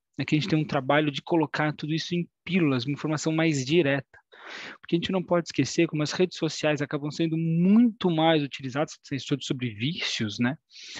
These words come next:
Ao invés de leitura em papel, tá? E também pra acessar do exterior, é muito mais fácil usar a rede in-, internet, né? Que é uma rede global, ao invés de ter um impresso em si mesmo.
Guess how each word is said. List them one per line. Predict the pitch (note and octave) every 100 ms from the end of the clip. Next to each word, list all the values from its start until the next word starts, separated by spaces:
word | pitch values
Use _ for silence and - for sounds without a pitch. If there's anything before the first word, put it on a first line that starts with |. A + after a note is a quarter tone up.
| - - -
Ao | D3+ E3+
invés | D3+ C3+ D3 B2+
de | C3 D#3 E3
leitura | E3+ E3 D3 D3
em | D#3
papel, | F3+ - A#2+ - _ _ _ _
tá? | - C3+ D3+
E | D#3
também | C#3 D3+ D#3 D3+
pra | E3
acessar | E3 - D3+ - F#3 F#3+
do | E3+
exterior, | - - C#3 A#2+ C3+ D#3 - _ _ _ _ _ _ _ -
é |
muito | D3 E3 D#3
mais | E3 D#3+ C#3+
fácil | - D3+ D3 - - - _
usar | F3+ E3 C#3+ C3 C3 - - - _
a | F3+
rede | E3+ D3+ C3
in-, | C#3+ C#3 _ _ -
internet, | D#3 - C#3+ E3 B2 G#2+ -
né? | A#2+
Que | C3
é | C3
uma | C3
rede | A#2 A#2 B2+ - _ _ -
global, | D#3 C#3+ A#2+ A2+ - _ - - - -
ao | D3+
invés | B2+ B2+
de | B2
ter | - C#3
um | C3+ C#3 - _ _ _
impresso | D#3 D#3 C3 B2 A#2+ C3+
em | C3
si | - D#3+
mesmo. | C#3 A2+ -